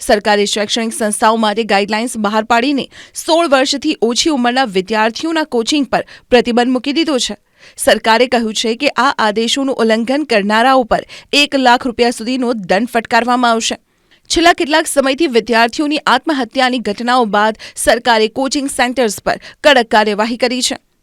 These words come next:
દેશના શિક્ષણ મંત્રાલય દ્વારા જાહેર કરવામાં આવેલી નવી માર્ગદર્શિકા અનુસાર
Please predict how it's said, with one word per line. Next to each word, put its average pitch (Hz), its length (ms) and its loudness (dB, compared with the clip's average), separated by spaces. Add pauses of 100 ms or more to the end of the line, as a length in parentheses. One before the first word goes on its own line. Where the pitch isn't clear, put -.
દેશના 214 440 0
શિક્ષણ 220 340 -4
મંત્રાલય 226 460 2
દ્વારા 208 300 2
જાહેર 214 360 0
કરવામાં 240 440 0
આવેલી 220 300 0 (220)
નવી 277 260 4
માર્ગદર્શિકા 254 800 0
અનુસાર 220 400 0